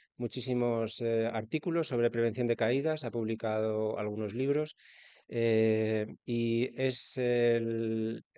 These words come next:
el, el director, eh, senior de el programa Redufix. Eh, os comento que para mí Clemens Becker ha sido una fuente de inspiración en la prevención de caídas.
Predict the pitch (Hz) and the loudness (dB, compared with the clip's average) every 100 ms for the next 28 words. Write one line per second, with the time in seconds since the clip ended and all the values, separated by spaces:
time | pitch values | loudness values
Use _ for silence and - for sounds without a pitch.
0 | _ - 117 110 110 110 104 104 107 110 | _ -10 -6 -4 -6 -6 -6 -8 -10 -16
1 | _ 113 107 110 113 120 113 - 127 123 | _ -8 -8 -10 -2 0 0 0 2 2
2 | 127 - 120 113 110 110 110 104 127 127 | 0 -6 -8 -4 0 2 0 -2 -2 0
3 | 127 123 117 123 120 123 - _ _ _ | 2 0 0 0 0 -2 -8 _ _ _
4 | _ 123 113 107 113 123 123 120 104 98 | _ -2 0 2 0 2 2 2 0 0
5 | 120 98 - - _ _ _ _ _ _ | -4 -4 -10 -14 _ _ _ _ _ _
6 | 120 113 113 117 113 - 117 - 123 131 | -4 0 2 2 2 0 -2 0 0 2
7 | 147 139 131 127 123 120 120 120 117 117 | 2 2 2 4 4 4 4 2 0 -2
8 | 120 131 117 127 127 127 120 123 113 139 | 0 -2 0 -2 0 -4 -6 -2 0 4
9 | 147 147 113 - 117 120 117 117 117 117 | 2 2 -2 -2 0 4 4 2 0 -2
10 | - 117 120 110 - 113 107 135 143 131 | -2 -2 -2 -4 -2 -2 -2 -2 -2 -2
11 | 110 110 104 117 110 110 117 135 156 - | -2 -2 -2 -4 -2 0 0 0 -2 -6